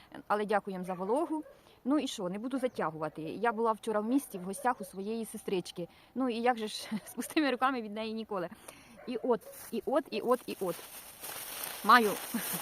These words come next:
Да, я маю багато всього. Ну, ну раз дають, ну чого не брати? Дивіться, одна торба і друга торба. Це нарциси. Не знаю, які. І вона також не пам'ятає,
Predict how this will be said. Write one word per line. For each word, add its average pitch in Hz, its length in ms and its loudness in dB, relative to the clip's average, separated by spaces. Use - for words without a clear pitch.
Да, 330 240 10
я 370 100 4
маю 381 200 6
багато 349 340 8
всього. 262 320 2
Ну, 294 160 4
ну 370 140 4
раз 392 160 10
дають, 339 320 6
ну 269 120 4
чого 339 120 2
не 262 80 6
брати? 185 340 4
Дивіться, 247 360 4
одна 240 300 4
торба 311 380 2
і 247 100 2
друга 269 400 4
торба. 320 380 2
Це 330 300 8
нарциси. 247 520 2
Не 254 80 4
знаю, 269 260 8
які. 277 360 4
І 277 60 -2
вона 269 200 6
також 233 280 6
не 208 80 -4
пам'ятає, 302 500 4